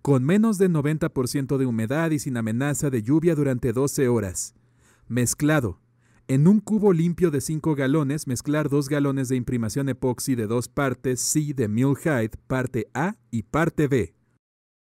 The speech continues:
Mezclar mecánicamente los dos componentes teniendo cuidado de no arrastrar aire en la mezcla. La vida útil esperada en condiciones normales es de cuatro horas después de la mezcla.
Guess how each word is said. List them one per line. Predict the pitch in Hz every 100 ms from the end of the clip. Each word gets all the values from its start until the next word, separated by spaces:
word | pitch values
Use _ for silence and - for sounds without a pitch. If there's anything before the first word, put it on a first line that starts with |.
| _ _ _ _ _ _ _ _
Mezclar | 139 139 - 170 202
mecánicamente | 202 - 190 190 175 175 170
los | 175 135
dos | 127 147
componentes | - 135 131 131 120 131 135
teniendo | 139 127 135 139
cuidado | 127 120 131 131
de | 120
no | 120 151
arrastrar | 160 139 - 147 135
aire | 123 139 139 131 123
en |
la | 120 120
mezcla. | 123 107 95 85 - _ _ _ _ 127
La | 131
vida | 165 208 208
útil | 202 196 196
esperada | 160 - 139 139 156 147
en | 139
condiciones | 135 131 120 143 143 131
normales | 131 113 135 131 131
es | 139
de | 127
cuatro | 127 139 143 123
horas | 123 123 113
después | 107 - 135 139
de | 135
la | 127
mezcla. | 120 110 - 87 87